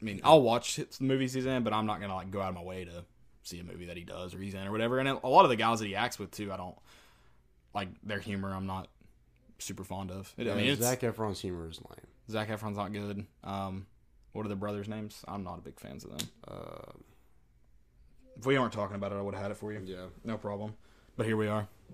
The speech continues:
Speaker 2: Here we are.
Speaker 1: Here we
Speaker 2: <laughs> Yeah,
Speaker 1: are.
Speaker 2: all, all the way to Seth Rogen from, uh,
Speaker 1: From
Speaker 2: linebackers.
Speaker 1: Elijah, <laughs> Elijah Simmons to
Speaker 2: <laughs> Yeah.
Speaker 1: Seth Rogen. It's not a wild leap when you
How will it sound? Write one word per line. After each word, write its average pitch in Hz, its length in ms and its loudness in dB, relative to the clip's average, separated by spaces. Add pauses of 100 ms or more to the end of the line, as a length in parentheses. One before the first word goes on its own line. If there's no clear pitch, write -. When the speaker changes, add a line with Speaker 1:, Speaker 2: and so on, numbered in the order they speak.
Speaker 2:
Here 123 160 2
we 113 160 0
are. 131 220 2
Speaker 1:
Here 156 160 2
we 139 120 6
Speaker 2:
<laughs> 113 60 2
Yeah, 151 180 10
Speaker 1:
are. 98 40 0
Speaker 2:
all, 135 260 10
all 139 60 10
the 147 80 10
way 143 140 10
to 127 80 8
Seth 123 240 6
Rogen 107 400 2
from, 107 340 -2
uh, 101 280 -2 (420)
Speaker 1:
From 123 320 -6
Speaker 2:
linebackers. 117 720 6
Speaker 1:
Elijah, 147 260 8
<laughs> 131 40 6
Elijah 139 320 6
Simmons 147 460 2
to 131 60 6
Speaker 2:
<laughs> 123 140 8
Yeah. 107 180 6
Speaker 1:
Seth 127 180 -6
Rogen. 127 340 -2 (320)
It's - 120 -8
not 269 120 12
a 208 60 12
wild 123 420 8
leap 117 280 2
when 98 140 -4
you 95 180 -6